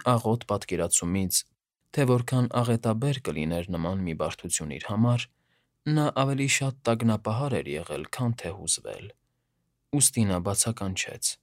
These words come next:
«Բայց ինչպես իմացար, որ այդպիսի բան կա։ Չի կարելի այդքան շուտ վստահ լինել։ Գուցե վաղը ամեն ինչ կարգին կլինի»։ Միաժամանակ նրա ձայնը ցույց էր տալիս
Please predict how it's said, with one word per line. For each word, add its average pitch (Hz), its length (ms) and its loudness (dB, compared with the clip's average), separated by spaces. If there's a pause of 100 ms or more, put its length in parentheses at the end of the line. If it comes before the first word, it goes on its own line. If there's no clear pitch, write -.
(260)
«Բայց 98 380 4
ինչպես 92 420 2
իմացար, 87 540 0
որ 87 160 -2
այդպիսի 90 480 0
բան 71 240 -8
կա։ - 240 -8 (1040)
Չի 165 180 2
կարելի 87 380 0
այդքան 95 480 -2
շուտ 71 160 -6
վստահ - 400 0
լինել։ - 420 -10 (880)
Գուցե 120 380 4
վաղը 95 440 2 (100)
ամեն 98 380 4
ինչ 92 120 0
կարգին 104 440 0
կլինի»։ 67 460 -8 (1400)
Միաժամանակ 160 680 4
նրա 120 240 6
ձայնը 131 360 4
ցույց 123 360 2
էր 110 140 0
տալիս 92 400 0